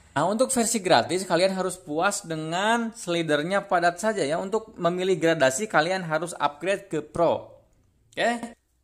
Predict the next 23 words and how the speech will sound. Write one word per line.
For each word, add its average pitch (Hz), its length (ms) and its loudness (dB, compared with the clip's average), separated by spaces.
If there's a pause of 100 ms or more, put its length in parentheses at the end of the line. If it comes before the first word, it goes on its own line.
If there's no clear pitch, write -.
(400)
Nah, 135 160 -2
setelah 254 320 0
kalian 247 320 4
memilih 226 320 2
slider 196 400 2
tipnya, 180 560 0
kalian 175 400 0
bisa 160 200 -2
scroll 147 400 2
ke 147 120 -8
bawah. 139 360 6
Di 180 160 0
sini 202 280 -2
ada 147 280 2
panjang. 160 680 0 (640)
Jadi, 180 480 -2 (200)
kalian 196 360 0
bisa 190 240 0
mengatur 180 400 -2
panjang 165 520 2
dari 175 520 2 (320)
bar 143 280 4
ini. 156 360 -4